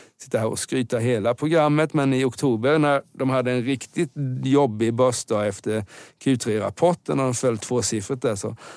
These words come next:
så, eh, blev ombedd att skriva en artikel om hur, hur ska Telia göra för att lyfta värderingen. Och då var det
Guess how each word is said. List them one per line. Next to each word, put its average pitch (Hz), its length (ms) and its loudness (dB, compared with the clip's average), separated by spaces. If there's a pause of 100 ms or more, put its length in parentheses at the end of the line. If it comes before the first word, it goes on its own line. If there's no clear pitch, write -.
(420)
så, 113 320 -6
eh, 113 200 -6
blev 120 300 0
ombedd 120 280 2
att 139 60 -2
skriva 143 320 2
en 123 80 2
artikel 113 440 -2
om 113 200 0
hur, 113 260 -2
hur 110 80 -2
ska 110 220 -4
Telia 104 380 -2
göra 107 300 0
för 101 120 -6
att 101 100 -10
lyfta 110 320 -2
värderingen. 147 640 2
Och 131 100 2
då 127 120 2
var 117 240 4
det 104 180 0